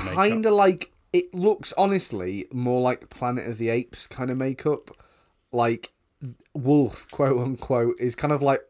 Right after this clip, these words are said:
Speaker 2: "We'll just make him hairy," and it's like, "Uh,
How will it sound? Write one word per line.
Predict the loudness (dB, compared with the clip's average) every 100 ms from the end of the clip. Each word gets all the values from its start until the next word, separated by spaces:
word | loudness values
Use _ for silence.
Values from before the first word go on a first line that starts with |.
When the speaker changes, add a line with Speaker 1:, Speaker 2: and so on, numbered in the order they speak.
| _
Speaker 2:
"We'll | -6
just | -4 -4
make | -2 0 0
him | 0
hairy," | 0 2 2 2 0 0
and | -4
it's | -4 -8 -2
like, | -2 -2 -4
"Uh, | -2 -2 -2 -4 -4